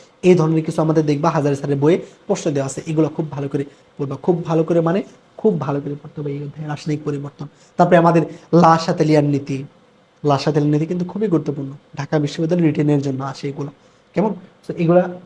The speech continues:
ভালো করে পড়তে হবে, রাসায়নিক পরিবর্তন খুব ভালো করে পড়তে হবে। এরপরে জৈব যৌগ থেকে একটা আসবে, তো জৈব যৌগ থেকে একটা আসবে, জৈব যৌগের নামধারী যে বিক্রিয়াগুলো,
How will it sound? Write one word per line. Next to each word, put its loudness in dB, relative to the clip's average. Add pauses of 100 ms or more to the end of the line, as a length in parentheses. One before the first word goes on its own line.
(120)
ভালো 4
করে 4
পড়তে -4
হবে, 2
রাসায়নিক 2
পরিবর্তন 0
খুব -2 (100)
ভালো 4
করে 6 (380)
পড়তে -6
হবে। -10 (400)
এরপরে 6
জৈব 10
যৌগ 8
থেকে 0
একটা -4
আসবে, -6 (100)
তো -16 (140)
জৈব 6
যৌগ 6
থেকে 2
একটা -10 (100)
আসবে, -10 (840)
জৈব 10
যৌগের 8
নামধারী 6
যে 6 (100)
বিক্রিয়াগুলো, 2